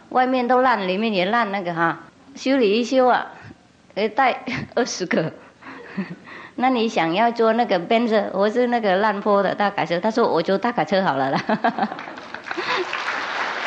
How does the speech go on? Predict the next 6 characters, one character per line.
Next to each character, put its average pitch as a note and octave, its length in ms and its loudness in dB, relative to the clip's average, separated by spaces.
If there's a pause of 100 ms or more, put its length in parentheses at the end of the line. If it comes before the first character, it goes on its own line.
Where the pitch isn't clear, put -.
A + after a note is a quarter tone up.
(1600)
<laughs> - 20 -8
是， G#3+ 360 4 (720)
我 F#3 120 2
们 G#3 200 2
出 A#3+ 160 2
家 G3+ 560 2